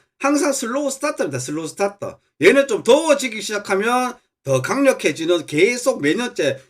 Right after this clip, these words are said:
그런 모습을 보여줬습니다. 그런 모습을 보여줬는데, 뭐, 뭐, 오늘, 오늘 일 차전 뭐,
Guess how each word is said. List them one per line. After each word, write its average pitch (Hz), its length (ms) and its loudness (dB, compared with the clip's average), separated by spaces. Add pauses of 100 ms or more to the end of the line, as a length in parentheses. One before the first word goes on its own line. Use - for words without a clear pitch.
(100)
그런 226 240 4
모습을 226 340 -4
보여줬습니다. 135 580 -4
그런 190 180 -4
모습을 190 260 -6
보여줬는데, 156 840 0 (320)
뭐, 101 680 -4 (440)
뭐, 90 320 -20 (180)
오늘, 247 360 0
오늘 262 280 2
일 247 140 -4
차전 269 300 0
뭐, 127 320 -2